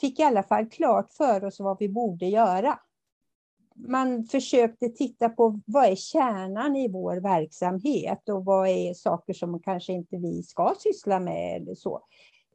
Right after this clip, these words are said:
Som kanske var något positivt i det hela. Men då, då min fråga till dig är, kan du se att det finns någonting av det som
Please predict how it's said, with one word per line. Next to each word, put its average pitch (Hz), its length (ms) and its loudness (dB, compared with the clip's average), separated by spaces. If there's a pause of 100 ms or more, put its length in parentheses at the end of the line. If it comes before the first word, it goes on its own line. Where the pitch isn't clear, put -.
(300)
Som 254 520 2
kanske 254 320 -2
var 233 140 4
något 233 520 -2
positivt 185 720 -4
i 180 160 -4
det 180 140 -8
hela. 180 360 -4
Men 247 240 -2
då, 247 160 -2
då 262 180 0
min 262 220 2
fråga 226 440 2
till 302 140 -2
dig 214 300 2
är, 190 80 0
kan 240 220 -2
du 240 100 -2
se 240 220 -2
att 226 140 -2
det 226 100 -6 (300)
finns 240 440 -4 (760)
någonting 247 960 4
av 208 280 4
det 196 300 0
som 196 420 -2